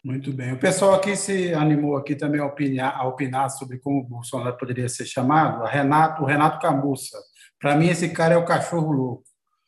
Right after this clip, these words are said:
A Suzete, a Suzete Zu-, Suzu.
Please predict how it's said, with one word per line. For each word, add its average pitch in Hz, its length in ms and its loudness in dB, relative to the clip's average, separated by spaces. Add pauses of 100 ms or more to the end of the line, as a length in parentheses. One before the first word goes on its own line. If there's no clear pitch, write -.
(160)
A 131 120 -6
Suzete, 175 760 2
a 131 120 -4
Suzete 170 800 0
Zu-, 156 220 2
Suzu. 143 800 -4